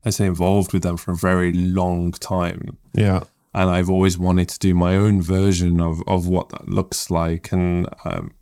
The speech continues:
Speaker 1: you know, I'm, even now, I'm, I'm only just at the, the,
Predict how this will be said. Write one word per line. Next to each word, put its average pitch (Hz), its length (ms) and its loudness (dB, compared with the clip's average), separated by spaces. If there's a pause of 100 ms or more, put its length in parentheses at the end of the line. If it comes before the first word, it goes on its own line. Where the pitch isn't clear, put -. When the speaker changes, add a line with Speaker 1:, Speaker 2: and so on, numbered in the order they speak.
(160)
Speaker 1:
you 110 80 2
know, 92 220 2
I'm, 90 200 0
even 107 320 6
now, 90 380 2
I'm, 87 180 0
I'm 95 180 0
only 95 240 2
just 87 440 -2
at 82 140 -4
the, 87 160 -4 (320)
the, - 100 -20